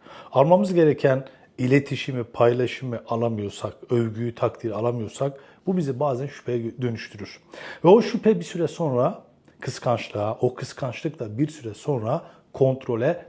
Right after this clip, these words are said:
dönüşmeye başlıyor. Yani bazen karşıdaki benden şüphelenmen için gereken bir şey ortada yok ya da ben bunun için ne yaptım ki?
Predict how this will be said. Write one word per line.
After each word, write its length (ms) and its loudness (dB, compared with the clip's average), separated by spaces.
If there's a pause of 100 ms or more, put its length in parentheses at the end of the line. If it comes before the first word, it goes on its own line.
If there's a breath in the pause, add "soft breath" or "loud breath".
dönüşmeye 520 -6
başlıyor. 420 -12 (340 loud breath)
Yani 320 6
bazen 400 6
karşıdaki 680 0 (540 soft breath)
benden 380 4
şüphelenmen 560 2
için 220 -2
gereken 440 2
bir 60 -2
şey 320 0 (200)
ortada 380 4
yok 480 2
ya 100 2
da 120 0
ben 220 2
bunun 180 -2
için 220 -6
ne 40 2
yaptım 440 2
ki? 260 -6